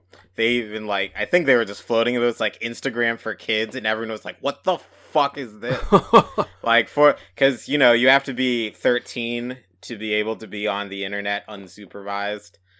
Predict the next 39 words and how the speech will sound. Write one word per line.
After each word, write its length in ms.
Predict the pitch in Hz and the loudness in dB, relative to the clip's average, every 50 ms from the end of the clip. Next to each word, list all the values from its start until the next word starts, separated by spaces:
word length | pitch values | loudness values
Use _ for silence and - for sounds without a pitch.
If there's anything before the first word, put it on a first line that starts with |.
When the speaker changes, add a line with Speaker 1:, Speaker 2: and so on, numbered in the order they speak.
| _ _ _ _ - | _ _ _ _ -10
Speaker 1:
Uh, 380 | 107 101 95 92 85 80 78 - - _ _ - | -6 -4 -4 -4 -4 -6 -8 -10 -14 _ _ -12
I 120 | 92 101 | -10 -10
mean, 380 | 98 101 95 90 87 85 80 - _ | -8 -8 -8 -8 -10 -12 -14 -18 _
whatever 400 | _ 76 95 92 92 92 90 95 | _ -12 -8 -6 -6 -6 -6 -4
that 260 | 90 87 87 92 - 87 | -2 -2 -2 -2 -4 -8
means, 360 | 95 95 92 95 95 - - _ | -10 -10 -10 -10 -12 -16 -18 _
but 300 | - 98 92 85 - - _ _ - - | -10 -8 -8 -8 -8 -12 _ _ -10 -8
Speaker 2:
Hmm. 100 | 165 151 - _ | -6 -6 -6 _
Speaker 1:
that's, 300 | - 113 117 117 - - | -2 0 0 0 0 2
like, 180 | 139 127 117 - | 2 2 2 0
the 140 | - 123 113 | -2 -2 -2
official 500 | 101 - - 120 110 - 110 104 95 92 | -2 0 -2 -2 -2 -2 -4 -6 -6 -4
law, 400 | 92 90 92 95 98 101 101 101 _ _ _ | -4 -4 -2 -2 -2 -2 -2 -4 _ _ _
you 160 | - 101 107 | -10 -6 -4
know, 240 | 104 98 92 90 92 | -2 -2 -2 -2 -4
like, 300 | 92 90 87 87 87 - | -4 -6 -6 -8 -8 -12
if 180 | 95 90 - - | -16 -18 -16 -16
you 80 | 95 | -14
sign 240 | 87 - 104 101 95 | -8 -6 -6 -4 -6
up 120 | 92 90 | -6 -10
for 100 | - 98 | -12 -14
something, 420 | 90 - 98 95 - 101 98 95 95 | -14 -14 -14 -14 -12 -12 -12 -12 -12
like, 220 | 90 85 82 80 _ | -12 -12 -14 -14 _
you 100 | - 82 | -14 -12
have 180 | 87 87 85 _ | -10 -10 -12 _
to 220 | - 87 82 80 _ _ _ _ _ _ _ _ _ _ _ _ _ _ _ _ _ _ _ _ _ _ _ _ | -18 -20 -20 -20 _ _ _ _ _ _ _ _ _ _ _ _ _ _ _ _ _ _ _ _ _ _ _ _
be, 240 | - 120 110 107 104 | -10 -8 -6 -6 -6
th-, 180 | - - 113 - | -8 -8 -8 -4
I 120 | - 113 120 | -4 -2 0
mean, 260 | 135 139 131 123 113 | 2 2 2 0 0
you 100 | 120 131 | -2 0
know, 340 | 120 98 92 95 95 92 - _ _ _ - - _ _ _ _ - - | 0 0 0 -2 -4 -6 -10 _ _ _ -20 -20 _ _ _ _ -20 -18
if 160 | 120 117 - | -14 -4 0
you're 140 | 147 151 143 | 2 2 2
ten, 500 | - - - 156 139 135 123 113 110 107 | 2 0 2 6 6 6 6 4 2 -2
you 100 | 107 107 | -6 -8
can 120 | 107 110 107 | -8 -8 -8
just 180 | 107 101 - | -10 -10 -8
lie. 500 | 98 98 98 98 92 90 87 80 90 - | -8 -6 -4 -4 -4 -6 -6 -8 -10 -12